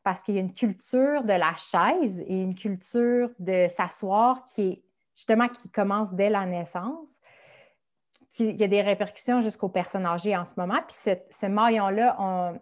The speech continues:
socialement, on le voit pas du tout, du tout, du tout. Euh,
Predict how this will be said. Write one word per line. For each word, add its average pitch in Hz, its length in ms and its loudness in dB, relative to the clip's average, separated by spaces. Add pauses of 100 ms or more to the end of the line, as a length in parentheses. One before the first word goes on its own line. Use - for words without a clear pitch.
(120)
socialement, 202 520 -2
on 214 40 0
le 190 60 -4
voit 175 260 -2
pas 208 120 -4
du 175 180 -10
tout, 196 120 -10
du - 200 -16
tout, 190 120 -12
du - 200 -20
tout. 269 220 -10 (1120)
Euh, 170 440 -2